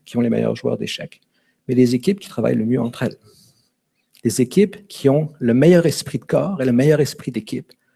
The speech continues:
qui travaillent ensemble. Alors, qu'est-ce qui arrive ? C'est que ces équipes-là utilisent toutes les connaissances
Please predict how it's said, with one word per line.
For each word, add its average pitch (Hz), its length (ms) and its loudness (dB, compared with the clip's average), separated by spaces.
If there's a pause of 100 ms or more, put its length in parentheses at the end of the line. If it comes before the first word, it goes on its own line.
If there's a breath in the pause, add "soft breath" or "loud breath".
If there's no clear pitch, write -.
(540 soft breath)
qui - 100 -20
travaillent 127 380 -2
ensemble. 107 360 -8
Alors, 101 220 -2
qu'est-ce 214 220 -2
qui 180 100 0
arrive ? 127 360 -2
C'est - 200 -4
que 135 300 0 (500 soft breath)
ces 233 280 6
équipes-là 170 480 0
utilisent 180 560 -2
toutes - 200 -6
les 208 120 0
connaissances 151 960 -4